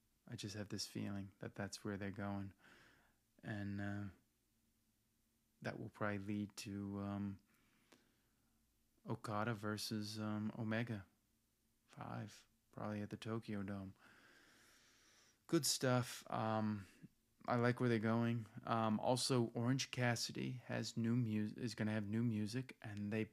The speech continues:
bought the rights. <sighs> I wanna sp-, I don't wanna spoil it, but I think you're gonna like it.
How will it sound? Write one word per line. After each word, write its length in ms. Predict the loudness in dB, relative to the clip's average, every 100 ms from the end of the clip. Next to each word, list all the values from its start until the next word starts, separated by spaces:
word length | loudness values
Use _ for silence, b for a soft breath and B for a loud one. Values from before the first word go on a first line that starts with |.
| _
bought 280 | 0 0 0
the 80 | 0
rights. 680 | 2 0 -2 -4 -2 -2 -4 B B B B B B B B B B _ -18
<sighs> 640 | -16 -16 -18 -20 _ -8
I 40 |
wanna 260 | -4 -2 -2
sp-, 260 | -4 -4
I 80 | -2
don't 140 | 0 2
wanna 140 | 0
spoil 500 | 0 0 2 2 0
it, 100 | -6 -8
but 160 | -8 -6 -8 _ _ _ _
I 40 | -2
think 200 | 0 -2
you're 100 | -2
gonna 120 | -2
like 240 | -6 -6
it. 140 | -8